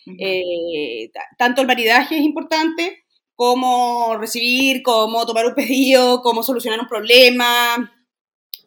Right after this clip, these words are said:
Speaker 2: como
Speaker 1: ¿Qué es lo que te atrae de eso, de, del servicio al cliente? Porque igual es como,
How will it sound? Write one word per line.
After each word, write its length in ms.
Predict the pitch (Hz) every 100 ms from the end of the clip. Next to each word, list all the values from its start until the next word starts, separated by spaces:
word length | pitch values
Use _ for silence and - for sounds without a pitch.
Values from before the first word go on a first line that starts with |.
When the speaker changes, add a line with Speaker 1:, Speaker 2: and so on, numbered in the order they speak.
| _
Speaker 2:
como 200 | 240 240
Speaker 1:
¿Qué 60 |
es 60 | 226
lo 40 | -
que 120 | -
te 140 | 269
atrae 480 | 226 240 233 226 208
de 160 | 185 175
eso, 240 | 196 -
de, 240 | 185 190 -
del 220 | 190 196
servicio 340 | 240 220 240 247
al 80 |
cliente? 260 | 226 208 208
Porque 180 | 202 220
igual 200 | 220 320
es 120 | 403
como, 400 | - 302 262 226